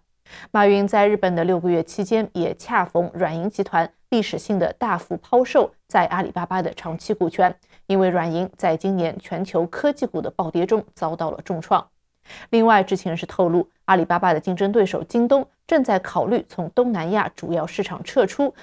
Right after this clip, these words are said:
因为京东决定更加专注于中国的本土市场，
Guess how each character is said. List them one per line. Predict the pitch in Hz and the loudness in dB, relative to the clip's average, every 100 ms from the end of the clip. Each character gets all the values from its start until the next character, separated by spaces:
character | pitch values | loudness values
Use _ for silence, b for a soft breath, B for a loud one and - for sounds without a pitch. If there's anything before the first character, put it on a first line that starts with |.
| B | B
因 | 202 190 | 0 0
为 | 160 | 0
京 | 208 208 | -2 -2
东 | 226 | -2
决 | 208 165 | -2 -2
定 | 226 - | -2 -2
更 | - 165 | -6 -4
加 | 175 | -4
专 | 175 254 247 | -2 -2 -2
注 | - 233 | -2 0
于 | 165 - | 0 -2
中 | - 247 | -2 -2
国 | 233 180 | 0 0
的 | 165 - | 0 -2
本 | 165 | -4
土 | - 370 | -2 -2
市 | - - | 0 -2
场， | 185 - | -2 -6